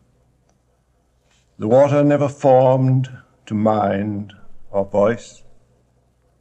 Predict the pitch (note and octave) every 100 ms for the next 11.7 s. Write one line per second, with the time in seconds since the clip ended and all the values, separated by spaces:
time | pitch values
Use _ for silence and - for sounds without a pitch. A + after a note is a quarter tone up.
0 | _ _ _ _ _ - A#2 A#2+ G#2+ B2
1 | B2+ C3 C3+ A2+ - _ A#2+ B2+ C3 A#2
2 | G2+ G2 A2 G#2+ - _ _ _ _ _
3 | _ _ _ _ _ _ _ _ - C3+
4 | C3+ B2 A#2 B2 A#2 - G2 - F2 D#2+
5 | D#2 G2+ - - _ _ _ _ _ _
6 | _ _ _ _ _ _ _ _ - C3
7 | D#3 E3+ - - - _ _ _ _ _
8 | _ _ _ _ _ _ _ - A2+ C3
9 | C#3+ E3 D#3+ C3+ C3 C#3+ C#3 C#3 C3+ B2+
10 | G2+ _ G2+ A#2 G#2+ - A#2+ G#2 - A#2+
11 | A2 F#2+ F#2 E2 E2 F#2+ F#2+